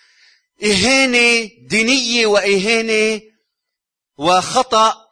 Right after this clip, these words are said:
اجتماعي وعائلي والبدك إياه.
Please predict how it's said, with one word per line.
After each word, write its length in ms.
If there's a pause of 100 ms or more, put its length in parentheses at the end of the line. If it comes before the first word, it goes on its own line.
اجتماعي 1000
وعائلي 840
والبدك 540
إياه. 240